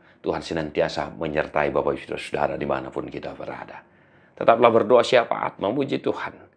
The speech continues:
dan setia mendengarkan firman Tuhan. Yohanes enam belas ayat tiga puluh tiga.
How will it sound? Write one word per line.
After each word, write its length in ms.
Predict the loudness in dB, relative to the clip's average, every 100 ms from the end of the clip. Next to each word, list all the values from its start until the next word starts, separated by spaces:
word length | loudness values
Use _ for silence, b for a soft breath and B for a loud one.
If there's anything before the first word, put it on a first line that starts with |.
| _
dan 320 | -2 -2 -4 _
setia 400 | -4 0 4 2
mendengarkan 560 | 0 -6 -4 -4 -6
firman 480 | -4 -4 -4 -6 -10
Tuhan. 240 | -10 -8 4
Yohanes 840 | 6 8 6 4 -2 -2 -8 -12 -12
enam 320 | -4 -2 0
belas 240 | -2 -4 -6
ayat 320 | -6 -6 -8
tiga 240 | -8 -6
puluh 240 | -6 -6 -6
tiga. 400 | -4 -6 -6